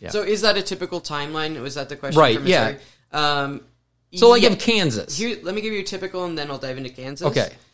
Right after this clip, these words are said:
Speaker 2: Um, so typically, legislation passes via ballot initiative.
Speaker 1: Right.
Speaker 2: Most states don't go through the legislature. So from the time of ballot initiative to a business being able to apply, usually a year.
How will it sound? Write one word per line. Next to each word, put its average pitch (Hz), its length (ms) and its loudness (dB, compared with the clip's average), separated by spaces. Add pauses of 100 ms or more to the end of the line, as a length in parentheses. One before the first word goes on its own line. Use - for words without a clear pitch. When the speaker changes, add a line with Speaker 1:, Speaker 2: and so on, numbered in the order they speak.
(200)
Speaker 2:
Um, 143 380 -4
so 143 400 -6 (120)
typically, 165 840 -8 (600)
legislation 151 680 -6
passes 127 420 -10
via 120 240 -10 (180)
ballot 123 300 -8
initiative. 131 720 -10
Speaker 1:
Right. 123 220 -8
Speaker 2:
Most 156 240 -6
states 135 320 -10
don't 117 240 -12
go 110 160 -18
through 117 220 -20
the 113 100 -16
legislature. - 720 -16 (240)
So 135 280 -8
from 185 400 -8
the 185 60 -6
time 151 520 -10
of 117 240 -14
ballot 139 380 -6
initiative 123 760 -10
to 123 340 -10 (380)
a 127 80 -16
business 139 460 -10
being 123 320 -12
able 123 300 -12
to 165 200 -14
apply, 180 540 -10 (1120)
usually 196 400 -6
a 131 60 -4
year. 120 640 -10